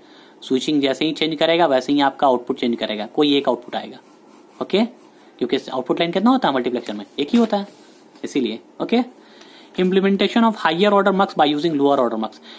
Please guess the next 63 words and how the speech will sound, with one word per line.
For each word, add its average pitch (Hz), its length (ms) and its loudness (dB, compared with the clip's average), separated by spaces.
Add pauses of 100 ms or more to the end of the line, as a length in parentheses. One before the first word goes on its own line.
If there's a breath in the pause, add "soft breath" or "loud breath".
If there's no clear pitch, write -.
(200 loud breath)
ये 233 220 4
एक 208 260 0
ऐसा 185 240 2
टॉपिक 196 360 0
है। 190 80 0
यहाँ 175 320 2
ये 170 220 0
जो 151 80 0
टॉपिक 160 260 -2
देख 151 140 -2
रहे 160 120 0
हैं, 190 60 0
ये 208 280 2
ऐसा 190 220 0
टॉपिक 180 280 0
है 196 80 -2
जो 190 100 0
गेट 196 240 0
में 208 120 0
बहुत 180 160 2
ज्यादा 165 180 2
पूछा 143 240 -2
जाता 104 180 -2
है, - 120 -16 (180)
गेट 160 180 -2
के 143 80 -2
एग्जाम 117 240 -2
में। 110 120 -10 (480 loud breath)
ओके, 165 260 -2 (580 loud breath)
ये 196 200 4
मैंने 214 200 4
इसीलिए 208 320 4
यहाँ 196 180 4
पे 190 100 -2
इंक्लूड 190 300 0
कर 185 140 2
दिया 180 180 4
है 208 60 4
ताकि 175 280 2
आपको 165 240 4
ये 165 80 0
समझ 175 220 0
में 185 100 0
आए। 185 100 4
बहुत 196 200 4
बेसिक 180 320 0
चीज़ 190 160 0
है, 190 60 0
बहुत 190 240 2
छोटा 208 220 0
सा 208 60 -2 (140)
चीज़ 175 200 0
है, 269 100 4 (340 loud breath)
लेकिन 175 220 2
गेट 208 240 2
में 220 140 2
बहुत 190 160 4
ज़्यादा 190 200 4
ऑब्जेक्टिव 151 320 0
में 127 80 0
पूछा - 180 -2
जाता 107 160 -2
है। 110 80 -8